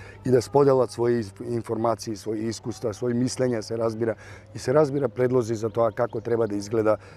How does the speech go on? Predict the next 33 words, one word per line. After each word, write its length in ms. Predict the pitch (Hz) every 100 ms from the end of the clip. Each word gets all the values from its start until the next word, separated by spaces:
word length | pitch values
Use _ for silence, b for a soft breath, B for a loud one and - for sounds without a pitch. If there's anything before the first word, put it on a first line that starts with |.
| B
оваа 260 | 117 117 117
наша 300 | 110 107 120
непосредна 600 | 110 101 110 127 113 113
иднина 380 | 110 113 120 110
во 120 | 107
која 240 | 98 113 101
треба 260 | 110 107
да, 200 | 104 104 B B B
да 100 | 117
дојдеме 400 | 107 113 107 104
до 300 | 98 101 98
слободните 580 | 87 - 98 98 95 104
избори. 300 | 95 95 90
Вториот 380 | 92 147 175 165
проект 280 | 139 160 127
кој 160 | 139
го, 240 | 131 131 123 B B B -
а, 180 | 123
водиме 420 | 123 117 139 147 123
започна 420 | 127 123 123 123
на 100 | 117
први 340 | 127 127 117
јули 300 | 120 143 147 B B B B
и 280 | 120 127 131
се 180 | - 120
вика 260 | 123 120 110
«Слободни 400 | 123 120 113 117
избори 320 | 113 120 117
за 120 | 107
слободни 360 | - 117 113 107
граѓанки 400 | 101 110 107 110
и 100 | 123
граѓани». 380 | 180 160 92